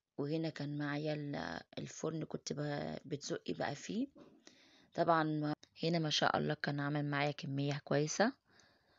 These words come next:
فلو عملتيه يعني في بيتك هت-، هتوفري وبنفس الوقت تبقى حاجة مضمونة. أهو شايفين يا جماعة بالشكل دوت، يعني ما شاء الله هو كان خلاص جاهز معايا،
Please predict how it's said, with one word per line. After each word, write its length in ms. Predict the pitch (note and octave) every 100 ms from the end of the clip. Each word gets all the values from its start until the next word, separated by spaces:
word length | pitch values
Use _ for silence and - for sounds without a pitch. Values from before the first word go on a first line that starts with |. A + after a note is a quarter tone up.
| _ _
فلو 360 | - C3 C#3
عملتيه 480 | C#3+ C#3+ C#3 - E3
يعني 240 | D#3+ D#3 C#3+
في 80 |
بيتك 480 | D3 D#3+ - G#3 -
هت-، 320 | D#3+ D3+ -
هتوفري 880 | C#3+ C#3+ C#3 - D#3 - - F#3+ A3+
وبنفس 800 | A#3 G3 D#3+ D3 D3+ C#3+ D#3+ -
الوقت 340 | D3+ D3+ D#3+ D3+
تبقى 220 | D3+ -
حاجة 200 | D3+ C#3+
مضمونة. 560 | D3 C#3+ C#3+ D#3+ A#3 - _ _ _ - - - - - - _ -
أهو 100 | C#3
شايفين 360 | D3 D3+ C3+ D#3
يا 80 | D3
جماعة 340 | C#3+ D3 D3+
بالشكل 460 | C#3+ - D#3 - C#3+
دوت، 420 | C#3+ D#3+ D#3 -
يعني 200 | D3+ C#3+
ما 100 | C#3
شاء 260 | - -
الله 220 | C#3 C3+ C#3+
هو 240 | D3 D#3+
كان 220 | - C#3+
خلاص 340 | - C#3+ C#3 -
جاهز 320 | C#3+ C#3+ D3+
معايا، 440 | C3 C#3+ F3 B3